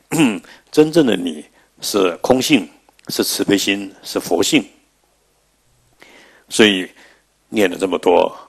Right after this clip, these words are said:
<clears throat> 佛号经典，就是要提醒往生者。但是各位要记住，来提醒自己，哎，永远记住，这个叫保持正念。钱不见了，身体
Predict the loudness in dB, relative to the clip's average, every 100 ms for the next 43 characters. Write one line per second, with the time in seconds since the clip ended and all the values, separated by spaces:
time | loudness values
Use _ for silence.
0 | 0 2 2 0 0 2 2 -2 -6 -10
1 | -10 -12 _ _ _ _ -12 -6 -4 -6
2 | -8 _ _ _ _ -16 -8 -6 -6 -8
3 | -10 _ _ _ -12 -12 -8 -8 -8 -8
4 | -12 -14 -20 _ _ -6 -4 0 0 2
5 | 0 -4 -8 -12 -12 -12 -12 -14 _ _
6 | _ -16 -6 -4 -2 -2 -4 -4 -4 -6
7 | -16 _ _ _ _ _ _ _ _ _
8 | _ _ -18 -16 -12 -8 -6 -6 -8 -12
9 | -12 -12 -6 -4 -2 -2 -4 -8 -6 -10
10 | -8 -6 -8 -12 -18 _ _ _ _ _
11 | _ _ _ _ _ -6 -4 -2 -2 0
12 | -2 -4 -16 -20 -20 _ _ _ -14 -10
13 | -8 -8 -8 -8